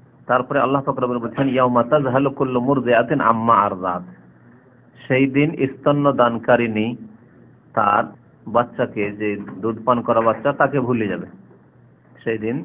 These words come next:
স্তন্য দানকারিনী তার বাচ্চাকে ভুলে যাবে। কুল্লু মুরদিআতিন আম্মা আরদাত, যে আমার বাচ্চা আছে, দুধ দিতে হবে। সাধারণত দুনিয়াতে ভুলে না, এই কাজটি মায়েরা কোনোদিন ভুলে না।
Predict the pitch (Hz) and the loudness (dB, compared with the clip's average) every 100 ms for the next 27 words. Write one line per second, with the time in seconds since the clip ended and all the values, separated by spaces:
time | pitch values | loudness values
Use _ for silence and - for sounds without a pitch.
0 | - - - _ 107 - - 113 113 110 | -12 -20 -20 _ -12 -10 -8 -4 -2 -2
1 | 113 110 107 101 104 165 - _ _ _ | -2 -4 -6 -6 -8 -10 -14 _ _ _
2 | _ - 104 101 113 - - 113 117 131 | _ -4 0 2 0 -4 -2 -2 -2 -4
3 | 139 143 131 98 90 95 - - _ - | -2 0 2 0 -4 -10 -20 -20 _ -6
4 | 120 120 135 131 131 135 143 120 120 110 | -4 0 2 4 4 2 4 2 4 2
5 | 98 98 90 90 - - - - 107 104 | 2 -2 -4 -4 -8 -18 -20 -10 -2 0
6 | 110 113 110 107 117 104 123 113 110 98 | 2 0 0 -2 -2 -2 -2 -6 -6 -8
7 | 95 98 92 87 - - - - 139 143 | -10 -10 -10 -14 -20 -20 -20 -10 -6 -4
8 | 147 156 127 123 123 131 117 120 101 - | -4 -6 -4 -4 -4 -4 -4 -4 -4 -8
9 | - - - - - 135 143 143 135 135 | -14 -20 -20 -20 -2 0 2 2 0 -2
10 | 117 110 120 110 107 107 98 98 143 147 | -6 -4 0 0 2 0 -2 -2 0 0
11 | 170 123 104 90 | -2 -4 -4 -6